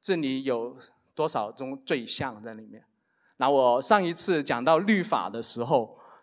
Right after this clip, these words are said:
提到的是十四宗罪啊，一共有十四宗。那我说，假如我每一宗都讲完了，大家都不用回家了。那今天更多，大家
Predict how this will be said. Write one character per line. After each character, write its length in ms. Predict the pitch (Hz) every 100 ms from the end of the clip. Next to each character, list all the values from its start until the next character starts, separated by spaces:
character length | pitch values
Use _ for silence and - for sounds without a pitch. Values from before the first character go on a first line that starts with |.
| _
提 120 | - 160
到 160 | 160
的 120 | 143
是 280 | 120 - 147
十 300 | 135 - 135
四 240 | 131 170 135
宗 260 | 139 131
罪 320 | 123 120 - _ _
啊， 180 | - 101 - _ _
一 120 | - 143
共 100 | 165
有 100 | 117
十 240 | - 135
四 240 | - 151
宗。 260 | 123 131 127 - - -
那 180 | 170 170
我 160 | 156 139
说， 340 | 175 170 175 - 143
假 180 | 131
如 100 | 151
我 80 | 160
每 200 | 151 120
一 120 | 127
宗 220 | 165 170 160
都 160 | 160
讲 260 | 160 127 104
完 220 | 107 110
了， 180 | 123 123
大 200 | 123 147
家 180 | 147 143
都 160 | 143
不 220 | 143 131
用 240 | 131 135 117
回 200 | - 110
家 300 | 117 107 101
了。 200 | 113 - _ _ _ -
那 120 | 165
今 260 | 160 190 190
天 400 | 190 165 175 165 _ _ _ -
更 200 | 175 131
多， 500 | 127 117 - _ _ _ _ _ _ _ _ -
大 100 | 175
家 140 | 165